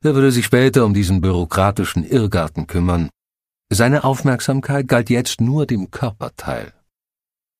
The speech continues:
Er ließ Wenzel stehen und balancierte ungeschickt die steile Uferböschung hinunter.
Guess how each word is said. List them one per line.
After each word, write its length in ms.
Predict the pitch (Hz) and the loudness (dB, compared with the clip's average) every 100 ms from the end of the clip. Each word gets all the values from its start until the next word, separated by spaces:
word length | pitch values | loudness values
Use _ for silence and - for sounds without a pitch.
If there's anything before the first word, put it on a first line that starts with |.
| _ _ _ _ _ _ _ | _ _ _ _ _ _ _
Er 100 | - | -2
ließ 200 | 98 110 | 0 2
Wenzel 320 | 107 107 110 104 | 2 2 0 0
stehen 400 | - 95 110 117 | 0 0 0 0
und 260 | 92 - | -2 -4
balancierte 680 | - 95 92 - 127 127 110 | -2 0 -2 -2 -2 -2 -2
ungeschickt 600 | 123 131 107 - 113 - | -2 -2 -2 -2 -4 -4
die 80 | - | -6
steile 320 | - 110 101 | -2 0 0
Uferböschung 800 | - 147 - 98 - 85 - 64 | -2 -2 -2 -4 -4 -6 -6 -8
hinunter. 580 | 69 73 80 78 82 | -6 -4 -4 -2 -2